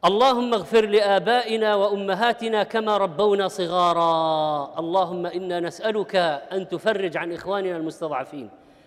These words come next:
يا رب العالمين، وسع لنا في أرزاقنا، وبارك لنا فيما أتيتنا،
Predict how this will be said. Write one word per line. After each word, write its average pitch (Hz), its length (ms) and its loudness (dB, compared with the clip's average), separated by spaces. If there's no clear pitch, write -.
يا 233 540 6
رب 240 240 0
العالمين، 233 640 2
وسع 233 440 2
لنا 262 280 2
في 220 200 0
أرزاقنا، 170 580 0
وبارك 254 520 4
لنا 277 260 4
فيما 220 420 0
أتيتنا، 185 520 0